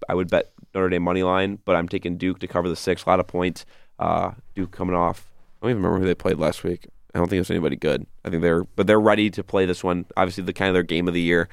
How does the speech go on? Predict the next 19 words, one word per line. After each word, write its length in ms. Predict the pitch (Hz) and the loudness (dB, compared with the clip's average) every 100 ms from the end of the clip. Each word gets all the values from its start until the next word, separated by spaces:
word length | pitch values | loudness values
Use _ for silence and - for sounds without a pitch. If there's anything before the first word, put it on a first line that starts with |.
| - - | -16 -12
They 60 | 98 | -2
took 180 | 110 113 | 0 4
down 220 | 98 98 | 2 2
Clemson. 500 | 95 95 - 104 98 - - - | -2 -2 0 -2 -2 -10 -20 0
Um, 460 | 90 85 78 85 - _ 101 | 4 4 2 -4 -14 _ 2
Notre 120 | 98 | 4
Dame's 140 | 95 | 4
a 40 | 90 | 4
lot 180 | 87 - | 0 2
better 140 | 90 | -2
football 300 | 95 90 90 | -2 -2 -2
team. 180 | - 87 | 0 -2
I 80 | 85 | -2
think 160 | 92 | -2
Notre 160 | 92 90 | 0 0
Dame 100 | 90 | -2
still 220 | - 101 | 0 2
has 280 | 92 90 87 | 4 4 2
playoff 520 | - 95 90 90 - | -2 2 4 4 0